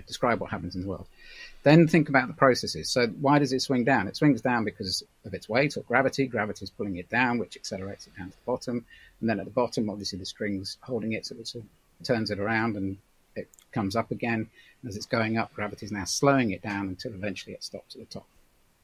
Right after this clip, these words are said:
Quite difficult, I think, probably to, to describe that, maybe a simple version. And then do the start endpoint energy analysis. So the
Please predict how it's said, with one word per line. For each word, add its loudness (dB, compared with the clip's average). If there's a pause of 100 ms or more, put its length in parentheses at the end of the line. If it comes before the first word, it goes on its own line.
(200)
Quite -2
difficult, -2
I -8
think, -6 (240)
probably -2
to, -10
to -16
describe -8
that, -4
maybe -6
a -10 (200)
simple -10
version. -16 (440)
And -4
then 8
do 0
the 0 (120)
start 0 (400)
endpoint -4 (100)
energy -4
analysis. -8 (640)
So 2
the -2